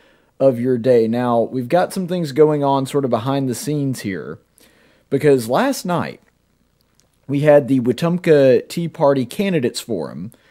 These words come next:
which was really great because we had people all the way down from county commissioner and revenue, uh, revenue commissioner, people running for very local elections in Elmore County,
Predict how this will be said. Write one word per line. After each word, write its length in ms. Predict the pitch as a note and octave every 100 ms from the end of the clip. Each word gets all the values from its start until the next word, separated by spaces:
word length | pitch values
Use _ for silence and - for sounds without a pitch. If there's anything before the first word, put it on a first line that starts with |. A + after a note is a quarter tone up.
| _
which 180 | D#3 D#3
was 140 | C#3+
really 260 | C#3 G#3 G#3+
great 320 | C3 C3+ B2+
because 320 | B2+ C#3+ B2+
we 140 | C3 C3+
had 260 | C3+ B2
people 260 | C#3 C3+ B2+
all 220 | G2+ D3
the 60 | D3
way 240 | D3 C#3+
down 360 | C3 C#3 C#3 C3+
from 520 | - B2 A#2 A2 A2
county 300 | D3+ D#3 D#3
commissioner 540 | D3 C#3 C3+ C3+ C3
and 100 | A#2
revenue, 500 | B2 C#3 D3+ C#3+ C#3+ - B2+
uh, 160 | A#2
revenue 340 | G#2+ D#3 D#3+ D#3
commissioner, 680 | D3+ C#3 C#3 D3 C3+ C3+ C3 _ _
people 300 | C#3+ C#3 C3
running 260 | C3+ C3
for 140 | A#2+ G#2+
very 460 | F#2+ G2 D#3 E3 D#3+
local 380 | C#3+ C#3 B2+
elections 440 | B2 A#2+ A#2+ A#2+ A2
in 60 |
Elmore 300 | A2 G#2+ G2+
County, 500 | G2 E3+ D#3+ C#3 B2+